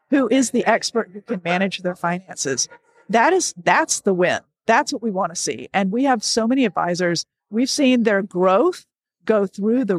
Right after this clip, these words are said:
roof as they've added on some of our partners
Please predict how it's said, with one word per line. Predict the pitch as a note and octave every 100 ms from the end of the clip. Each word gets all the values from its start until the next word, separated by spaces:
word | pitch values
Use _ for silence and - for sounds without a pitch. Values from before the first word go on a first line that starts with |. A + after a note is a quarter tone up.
| D#3
roof | D#3+ F3 D#4+ - _ _ _ _
as | - G3+ G3
they've | G#3 F#3
added | F3+ G3 A#3+
on | G3 F3+
some | - G3+ G#3
of | G3
our | E3 - _
partners | C4+ F#4 F#3 D3 F3+ A3